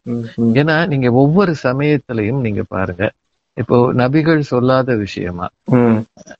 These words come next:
Speaker 2: அ, பைபிள்ல இல்லாததா,
Speaker 1: ம், ம்.
Speaker 2: பகவத்கீதையில சொல்லாததா,
Speaker 1: ம்.
Speaker 2: காந்தி மகான் சொல்லாததா,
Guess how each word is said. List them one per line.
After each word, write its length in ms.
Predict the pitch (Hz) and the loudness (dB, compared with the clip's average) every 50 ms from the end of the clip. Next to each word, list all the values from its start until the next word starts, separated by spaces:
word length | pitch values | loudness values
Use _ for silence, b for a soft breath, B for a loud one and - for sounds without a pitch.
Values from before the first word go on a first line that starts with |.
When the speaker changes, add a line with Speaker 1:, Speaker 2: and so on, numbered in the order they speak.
| _ - - | _ -12 -6
Speaker 2:
அ, 100 | - 110 110 110 110 110 107 110 110 - - - - - _ _ _ _ _ _ _ _ - | -2 2 2 4 4 4 4 4 2 0 -2 -4 -14 -20 _ _ _ _ _ _ _ _ 0
பைபிள்ல 480 | 127 135 151 170 165 165 165 151 147 127 | 2 2 2 2 0 0 0 0 0 0
இல்லாததா, 640 | 117 107 101 107 107 104 92 87 85 82 123 120 117 113 - _ - | 0 0 0 0 -2 -2 -2 -2 -4 -2 0 0 0 -2 -4 _ -4
Speaker 1:
ம், 100 | - 117 | 0 2
ம். 220 | 117 113 110 110 113 | 4 4 2 2 0
Speaker 2:
பகவத்கீதையில 920 | 127 131 - 196 190 180 180 147 - - 131 135 131 139 135 131 123 123 117 - | 0 0 2 2 2 2 0 -2 -2 0 0 2 4 4 4 2 2 0 -4 -4
சொல்லாததா, 640 | - 95 95 98 101 101 92 90 85 - - 85 - - | -4 -2 0 0 0 0 0 -2 -6 -6 -6 -8 -8 -4
Speaker 1:
ம். 260 | - 120 120 113 110 107 104 - - | 0 2 4 4 4 2 0 -4 -2
Speaker 2:
காந்தி 380 | 113 127 139 160 180 180 196 185 | 0 0 0 2 0 0 -2 -2
மகான் 380 | 165 147 127 120 123 123 131 123 - - | 0 -2 -2 0 0 -2 -2 -2 -6 -6
சொல்லாததா, 540 | 95 95 95 95 95 - - 85 - 87 85 | -6 -4 -4 -4 -4 -6 -8 -12 -10 -10 -12